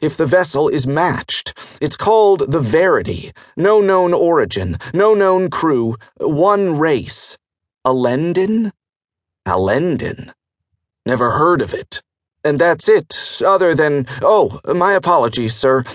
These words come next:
It's a level one alert." "What? That's ridiculous." Level one was an all-hands emergency.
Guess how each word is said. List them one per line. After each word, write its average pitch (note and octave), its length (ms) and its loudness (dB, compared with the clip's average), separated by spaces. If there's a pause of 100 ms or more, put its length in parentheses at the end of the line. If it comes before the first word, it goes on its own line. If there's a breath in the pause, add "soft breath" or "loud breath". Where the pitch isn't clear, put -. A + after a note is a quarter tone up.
(160 loud breath)
It's G3+ 180 0
a F3+ 220 2
level G3 300 4
one D#3+ 400 2
alert." D3+ 560 -2 (400)
"What? - 480 -2 (400)
That's - 220 -6
ridiculous." - 960 -6 (420)
Level F3 300 4
one A#2+ 380 0
was A2+ 160 -2
an B2+ 180 0
all-hands D3 1000 2
emergency. A#2+ 960 -4